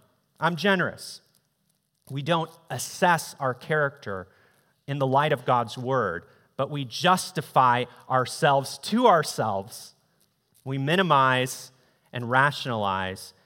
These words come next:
how we are with our money rather letting, than letting God's word come in and convict us and challenge us. So here, just near the beginning of the sermon, I just want to encourage all of us,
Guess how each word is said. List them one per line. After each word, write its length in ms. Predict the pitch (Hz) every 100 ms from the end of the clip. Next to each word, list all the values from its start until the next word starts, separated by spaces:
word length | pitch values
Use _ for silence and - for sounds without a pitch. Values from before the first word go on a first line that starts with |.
| _
how 200 | - 120
we 160 | 117 110
are 360 | 110 107 107 110 _
with 160 | 107 107
our 140 | 101
money 340 | 107 110 98 85
rather 400 | 101 107 107 104
letting, 280 | 104 101 101
than 200 | 123 113
letting 260 | 104 104 101
God's 320 | 104 98 92
word 520 | 104 110 104 90 87 - _ _ _ _ _ _
come 260 | - 117
in 260 | 104 104 92
and 140 | 107 95
convict 520 | - 98 90 127 -
us 380 | 85 - - - 110
and 100 | 98
challenge 460 | - 117 107 87
us. 400 | 87 - - - _ _ _ _ _ _ _ _ _ _ _ _ _ _
So 360 | - 208 208 202 - _ _ _
here, 240 | - 269
just 260 | 254 240 - _
near 220 | 160 180 220
the 80 |
beginning 280 | 185 185 240
of 120 | 254
the 40 | 165
sermon, 440 | - 247 180 123 -
I 160 | - 220
just 220 | 233 -
want 120 | 220
to 60 | 175
encourage 400 | 143 - 214 156 -
all 240 | 175 240
of 80 | 123
us, 460 | 101 120 - -